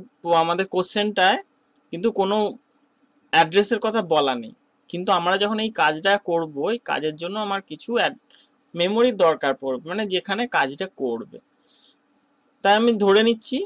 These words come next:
যে এটা তোমার রয়েছে টু, সব থেকে সুবিধা আমাদের, তোমাদের যেটা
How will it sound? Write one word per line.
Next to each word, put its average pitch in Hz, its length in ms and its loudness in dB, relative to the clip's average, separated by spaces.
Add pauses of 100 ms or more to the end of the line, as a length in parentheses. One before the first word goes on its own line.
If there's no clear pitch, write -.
(320)
যে 165 220 -2 (260)
এটা 190 180 0 (600)
তোমার 160 300 0 (180)
রয়েছে 160 460 2 (2000)
টু, 196 120 -6 (480)
সব 196 160 -8
থেকে 185 140 -6 (100)
সুবিধা 175 300 -8 (100)
আমাদের, 160 260 -4 (100)
তোমাদের 156 380 -6
যেটা 151 180 -8